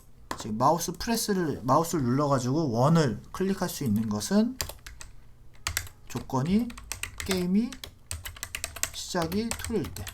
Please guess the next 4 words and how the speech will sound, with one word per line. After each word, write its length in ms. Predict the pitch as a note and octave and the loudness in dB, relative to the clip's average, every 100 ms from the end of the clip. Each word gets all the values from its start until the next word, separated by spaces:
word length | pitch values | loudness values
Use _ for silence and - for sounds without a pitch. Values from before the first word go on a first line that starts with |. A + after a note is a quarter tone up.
| - - - - - - - - - - - - - - - - - - - - - - - - - - - - - - - - - | -12 -10 -10 -12 -18 -20 -16 -16 -16 -20 -20 -12 -12 -12 -20 -20 -20 -20 -20 -20 -20 -20 -20 -20 -20 -20 -12 -10 -10 -12 -16 -16 -16
예. 160 | - - - - - - - - - - - - - - - - - - - - - - - - - - - - - - - - - - - | -16 -14 -12 -14 -14 -20 -20 -20 -12 -10 -10 -16 -16 -18 -20 -18 -18 -16 -16 -16 -18 -18 -18 -16 -16 -16 -16 -18 -14 -14 -12 -16 -16 -16 -10
게임 260 | D3+ D3+ | -6 -6
시작이 720 | C#3+ C#3 C3+ B2+ C3 F#3 F3+ | -8 -6 -4 -4 -2 -2 -2
true일 480 | F3+ - G3+ F3+ A#2+ | -4 -6 -2 -2 -2